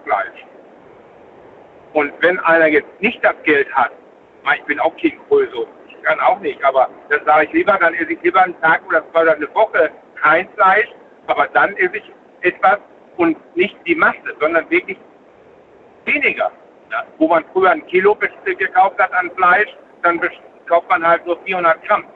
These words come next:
Dann wird es teurer, aber man hat halt, ich sehe das so, also im, sicherlich, es gibt immer den Menschen, äh, der halt wirklich, äh, äh, zusehen muss, wo er das Geld herkriegt für Billigfleisch. Das ist halt so.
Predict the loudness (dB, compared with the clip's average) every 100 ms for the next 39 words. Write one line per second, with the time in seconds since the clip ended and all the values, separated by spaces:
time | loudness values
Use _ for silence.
0 | _ -2 -2 -2 -2 -2 -12 -20 -20 -6
1 | 0 2 2 2 0 0 -2 0 -2 0
2 | -2 -4 _ _ -20 _ _ -20 -14 -12
3 | -4 0 2 0 0 0 2 2 0 0
4 | -2 -8 -10 -12 -20 -20 -20 _ _ _
5 | _ _ -14 -14 -16 -10 0 2 2 2
6 | -2 -4 -10 -2 0 0 -2 0 2 0
7 | -2 -6 -14 -14 -16 -20 -10 -4 -4 -4
8 | -4 0 2 2 0 0 -4 -4 -10 -10
9 | -20 -20 -20 -20 -4 0 0 -2 -4 -18
10 | -14 -4 -4 0 0 0 -6 -4 0 2
11 | 2 -2 -2 -2 0 -2 -2 -10 -4 -6
12 | -4 -6 -6 -8 0 0 0 -10 -20 -20
13 | -20 -20 -20 -20 -6 -4 -4 -6 0 0
14 | -2 -14 -16